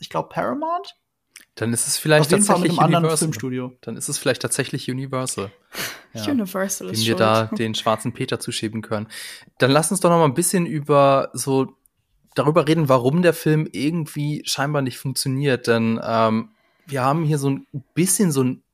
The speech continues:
Speaker 2: Widerspruch. Also auf der einen Seite ist es eben inhaltlich quatschig, kann man ja eigentlich sagen, ne? Also ich mein, man,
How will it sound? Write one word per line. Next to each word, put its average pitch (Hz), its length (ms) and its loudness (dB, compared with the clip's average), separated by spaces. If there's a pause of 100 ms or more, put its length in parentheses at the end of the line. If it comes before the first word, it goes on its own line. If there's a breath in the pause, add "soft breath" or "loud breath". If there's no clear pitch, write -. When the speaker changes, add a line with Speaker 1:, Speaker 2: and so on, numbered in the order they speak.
Speaker 2:
Widerspruch. 127 800 -2 (420 loud breath)
Also 117 200 2
auf 127 100 0
der 113 140 0
einen 151 280 2
Seite 160 320 0
ist 143 220 -2
es 143 160 -2
eben 131 540 -4 (420)
inhaltlich 151 560 2
quatschig, - 640 -2
kann 139 180 -6
man 143 140 -2
ja 139 100 -4
eigentlich 131 380 -6
sagen, 123 480 -4 (100)
ne? 120 320 -4
Also 110 300 -6
ich 113 120 -8
mein, 110 280 -2 (360 soft breath)
man, 113 200 -2